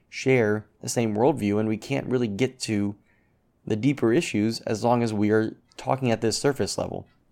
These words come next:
And so that's what I think we need to get to, is what is that core of what people are believing, and you get them into that theism, you get them into Christianity, and then we can discuss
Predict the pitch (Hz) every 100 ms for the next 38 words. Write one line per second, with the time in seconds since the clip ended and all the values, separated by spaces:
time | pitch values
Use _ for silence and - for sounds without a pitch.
0 | _ _ _ _ 120 120 123 139 131 107
1 | 110 107 110 104 95 117 104 107 98 -
2 | - - _ _ 131 160 123 107 - -
3 | - 123 107 101 104 - 107 107 101 95
4 | 101 131 113 104 - _ _ _ _ -
5 | 120 107 - _ _ _ _ _ _ _
6 | _ 113 104 110 175 139 131 117 113 104
7 | - 117 107 101 101 95 87 104 - -
8 | 135 120 107 107 110 - 107 104 98 101
9 | - _ _ _ _ _ - 110 143 160
10 | 131 135 _ _ _ _ _ _ 120 123
11 | 113 104 101 110 101 95 - -